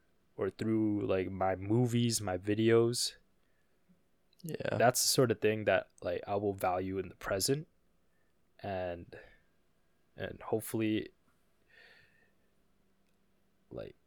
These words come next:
Speaker 1: the whole idea of making money doesn't destroy that completely. But, um, see, I do believe that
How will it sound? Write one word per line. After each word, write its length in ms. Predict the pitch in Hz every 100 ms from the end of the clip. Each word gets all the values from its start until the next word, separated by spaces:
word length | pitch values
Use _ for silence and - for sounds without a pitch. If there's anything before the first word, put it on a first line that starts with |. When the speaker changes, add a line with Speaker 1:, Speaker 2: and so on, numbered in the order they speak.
| -
Speaker 1:
the 80 | 110
whole 440 | - 117 107 104 101
idea 500 | 104 98 101 98 87
of 360 | - 95 92 - - _
making 420 | 113 104 98 107 92
money 380 | 95 101 110
doesn't 400 | 107 101 95 98 - _ _ 117
destroy 500 | 107 - - 104 95
that 220 | 92 92
completely. 680 | - 101 - 101 - - - - _ _ _ _ _ _ _ _ _ _ _ _
But, 220 | - - 50
um, 160 | 50 - - - - - _ _ _ _ _ - _ _ - - _ _
see, 160 | - 117
I 100 | 104
do 140 | 110
believe 320 | 104 104 101 98
that 180 | 95